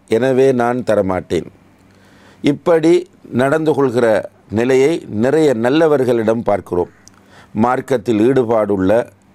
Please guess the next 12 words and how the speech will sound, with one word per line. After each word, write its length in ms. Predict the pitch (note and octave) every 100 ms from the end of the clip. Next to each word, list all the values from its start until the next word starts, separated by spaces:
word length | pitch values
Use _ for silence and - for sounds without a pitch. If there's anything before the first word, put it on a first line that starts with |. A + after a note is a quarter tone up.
| _ - - -
நல்ல 300 | B2+ D#3+ D#3 -
சிந்தனையுள்ள 600 | D3 E3+ D#3+ D3+ C3+ A#2+
மனிதர்களும் 720 | A#2+ B2+ B2+ A2+ B2+ C3 - _ -
இவ்வாறான 640 | C3 C3+ D#3+ D#3+ D3+ B2+
காரணங்களை 680 | - A#2+ C3 C3 A#2+ A2+ G2+
சொல்லி 420 | F#2+ A2+ C3 C#3 - _ - - _
இன 260 | B2+ D3 D#3
உறவுகளை 560 | D3 C3+ B2+ B2 G2+
துண்டித்து 440 | - A#2+ B2+ G#2+ A2+
வாழ்வதை 600 | G#2 A2 A2 G#2 G2 - - _
அவதானிக்க 560 | G2+ A#2 A#2+ G#2 G#2 A#2
முடிகிறது. 520 | G2 F#2 F2+ F2+ D2